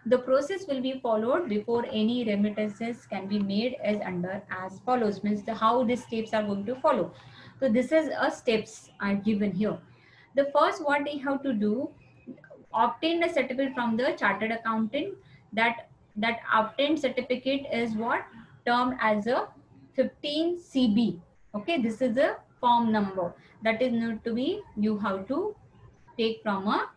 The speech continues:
C A. Certificate in C B is not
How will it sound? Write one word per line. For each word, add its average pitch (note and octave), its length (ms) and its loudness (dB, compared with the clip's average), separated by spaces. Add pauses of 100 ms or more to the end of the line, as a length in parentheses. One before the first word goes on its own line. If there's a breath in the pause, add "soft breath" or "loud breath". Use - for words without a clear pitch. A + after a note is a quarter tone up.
C F3+ 400 -2
A. - 720 -20
Certificate E4+ 460 0
in F4+ 160 2
C C#4+ 260 -2
B D#4 220 0
is D#4 120 0
not C4+ 340 0